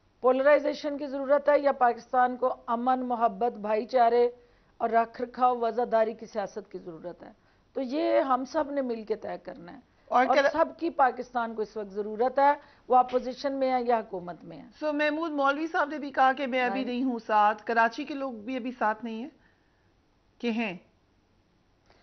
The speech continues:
Speaker 1: ऐसा नहीं होता। Newborn baby जो है वो एकदम से दौड़ना नहीं शुरू करता,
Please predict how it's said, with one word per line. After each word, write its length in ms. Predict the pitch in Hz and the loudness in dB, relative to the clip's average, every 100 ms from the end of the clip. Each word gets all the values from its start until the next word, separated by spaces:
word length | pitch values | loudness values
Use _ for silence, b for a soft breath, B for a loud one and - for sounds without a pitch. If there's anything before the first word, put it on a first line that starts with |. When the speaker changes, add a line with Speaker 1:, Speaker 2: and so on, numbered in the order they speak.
| b b b | b b b
Speaker 1:
ऐसा 260 | 285 277 370 | -6 -2 -4
नहीं 240 | 392 - | -4 -4
होता। 400 | 277 240 247 254 | -2 -2 4 4
Newborn 600 | 247 262 294 247 262 254 | 4 0 0 4 4 4
baby 340 | 233 220 226 254 | 0 0 -2 -4
जो 160 | 247 | 4
है 160 | 233 262 | 6 6
वो 200 | 262 247 | 4 4
एकदम 460 | 233 226 240 247 | 2 0 -2 -2
से 100 | 254 | -2
दौड़ना 400 | 247 202 196 220 | -2 -2 -2 -2
नहीं 120 | 254 277 | -4 -6
शुरू 220 | 214 196 | -8 -8
करता, 440 | 196 160 - - | -8 -14 -14 -18